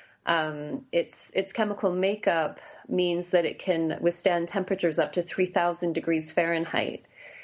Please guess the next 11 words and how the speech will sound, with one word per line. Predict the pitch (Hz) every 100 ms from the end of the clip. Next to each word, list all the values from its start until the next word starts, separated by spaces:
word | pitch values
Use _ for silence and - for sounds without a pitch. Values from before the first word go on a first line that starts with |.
| - -
And | 160 156
so | 185
that | 175 185 - -
was | 196
actually | 185 185 196 180
really | 185 190
remarkable, | 175 170 175 196 156 151
especially | 160 - 185 - 180 170
in | 160 165
twentieth | - 170 160
century | 160 160 160 175 156 156 151 156